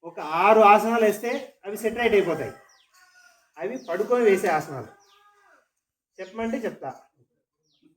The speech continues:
భుజంగాసనం అంటారు దీన్ని. అంటే బోర్లో పడుకొని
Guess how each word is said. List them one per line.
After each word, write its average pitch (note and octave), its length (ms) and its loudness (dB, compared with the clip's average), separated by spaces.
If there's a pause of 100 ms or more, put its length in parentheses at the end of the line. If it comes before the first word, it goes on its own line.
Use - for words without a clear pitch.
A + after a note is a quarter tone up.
(1120)
భుజంగాసనం E3+ 680 -8
అంటారు C3+ 200 -12
దీన్ని. C#3 380 -12 (200)
అంటే D#3 120 -16 (420)
బోర్లో G3 300 -10
పడుకొని F3+ 580 -6